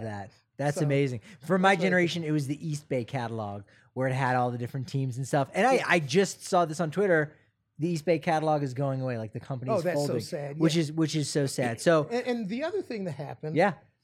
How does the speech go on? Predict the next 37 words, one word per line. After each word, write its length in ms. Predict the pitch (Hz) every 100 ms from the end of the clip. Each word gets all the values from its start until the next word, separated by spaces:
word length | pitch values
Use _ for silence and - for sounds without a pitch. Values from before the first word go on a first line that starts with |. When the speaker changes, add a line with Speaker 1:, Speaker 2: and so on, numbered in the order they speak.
| -
Speaker 1:
<laughs> 100 | 127
and 100 | 233
I 100 | 190
cannot 460 | - - 240 196 160
believe 280 | 175 151
I 60 | 143
did 260 | 120 175 170
this. 220 | 151 - _ _ -
I 80 | 320
was 160 | 370 330
in 140 | 294
middle, 320 | 262 254 220 180
j-, 140 | 165 196 175
junior 340 | 135 240 302 254
high 220 | 190 175
back 240 | 170 151
then, 160 | 180 160
middle 180 | 185 160
school. 380 | - 131 98 - _ _ _ _ _ _ _ _ _ _ _ _ _ _ 180
And 120 | 196
I 100 | 214
was 140 | 175
looking 240 | 262 - 277
through 140 | 269
the 100 | 208
N 80 | 208
F 200 | 196 -
L, 320 | 175 147 135 123 _ _ _ _ _
and 100 | 190
I 40 |
had 180 | 208 170
no 260 | 175 190 311
affinity 500 | 320 302 277 247 202
for 180 | - 185
the 80 | 175
Atlanta 320 | 156 175 160
Falcons, 640 | 156 156 151 - - -